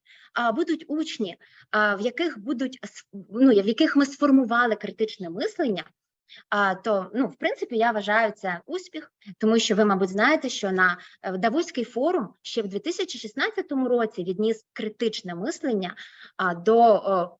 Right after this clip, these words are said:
о-, одних із основних, скажімо так, навичок майбутнього. Тому розвиваємо критичне мислення і працюємо в задоволення.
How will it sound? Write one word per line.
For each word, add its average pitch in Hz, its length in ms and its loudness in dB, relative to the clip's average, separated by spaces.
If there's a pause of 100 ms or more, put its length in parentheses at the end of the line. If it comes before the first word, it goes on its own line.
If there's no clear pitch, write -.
о-, 254 80 4
одних 269 580 0
із 240 200 -8 (200)
основних, 220 640 -4
скажімо 180 480 -6
так, 160 160 -2 (240)
навичок 214 460 0
майбутнього. 165 580 -6 (480)
Тому 415 260 2
розвиваємо 349 480 4
критичне 320 480 -2
мислення 285 520 -4 (180)
і 381 120 -2 (140)
працюємо 277 480 2
в 262 60 -2
задоволення. 185 760 0